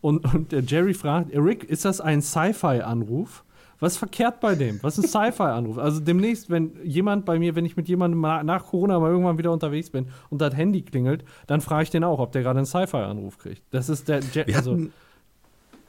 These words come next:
Speaker 2: wir hatten doch sowas schon mal, ne? War das nicht die erste Episode der dritten Staffel, wo, ähm, der Rick in seinen jungen Jahren gezeigt wurde mit, äh, Beth Mutter und die dann irgendwie meinte, war das gerade ein Sci-Fi-Geräusch?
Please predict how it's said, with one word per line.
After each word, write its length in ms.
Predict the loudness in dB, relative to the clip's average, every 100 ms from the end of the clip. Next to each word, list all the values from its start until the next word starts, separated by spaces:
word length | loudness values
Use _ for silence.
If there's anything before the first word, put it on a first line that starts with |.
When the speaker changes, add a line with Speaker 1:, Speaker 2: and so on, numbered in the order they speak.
| _ _
Speaker 2:
wir 160 | -2 0
hatten 160 | 4
doch 120 | 4 6
sowas 280 | 4 4
schon 260 | 2 2 4
mal, 260 | 4 2 2
ne? 180 | 2
War 80 | 4
das 180 | 2 2
nicht 200 | -2 0
die 100 | -2
erste 300 | 0 2 0
Episode 400 | 2 0 4 4
der 100 | 2
dritten 320 | 2 -2 -2
Staffel, 420 | -2 -2 2 2 4
wo, 380 | 4 6 4 0 -16 -20 -20 _ _ 0
ähm, 600 | 4 4 4 4 2 0 _ _
der 180 | 2 6
Rick 220 | 6 6
in 100 | 6
seinen 220 | 6 8 8
jungen 200 | 6 6
Jahren 300 | 6 4 2
gezeigt 400 | 0 2 0 2
wurde 240 | 2 4
mit, 240 | 2 0 0
äh, 340 | 4 6 4 -2
Beth 460 | 2 2 2 -4
Mutter 540 | 0 4 4 6 4 4
und 160 | 2
die 80 | 2
dann 160 | 2 2
irgendwie 220 | 2 2
meinte, 320 | 4 4 4 4
war 100 | 4
das 140 | 2
gerade 160 | 0 0
ein 120 | 0
Sci-Fi-Geräusch? 1160 | 0 0 0 0 -2 -4 -4 -4 -4 -4 -6